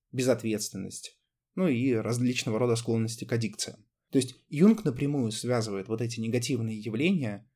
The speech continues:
которые мы можем наблюдать у людей, которые становятся вдруг слишком взрослыми, он связывает это именно с проявлениями анимы. При этом у аниме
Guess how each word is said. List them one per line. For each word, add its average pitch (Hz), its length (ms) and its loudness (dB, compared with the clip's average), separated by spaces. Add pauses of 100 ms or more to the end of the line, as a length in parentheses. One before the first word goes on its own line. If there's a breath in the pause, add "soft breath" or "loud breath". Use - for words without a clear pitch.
(120)
которые 107 640 -4
мы 107 160 -4
можем 113 280 0
наблюдать 113 520 0 (340)
у 113 60 -2
людей, 110 300 0
которые 101 480 -4 (340)
становятся 107 520 -2
вдруг 107 260 -4
слишком 117 380 0
взрослыми, 107 680 -4 (580)
он 165 160 0
связывает 127 600 2
это 127 220 0
именно 127 540 0
с 113 400 -2 (100)
проявлениями 117 800 0
анимы. 98 420 -4 (1300)
При 127 160 -2
этом 202 340 0
у 127 100 0
аниме 151 540 2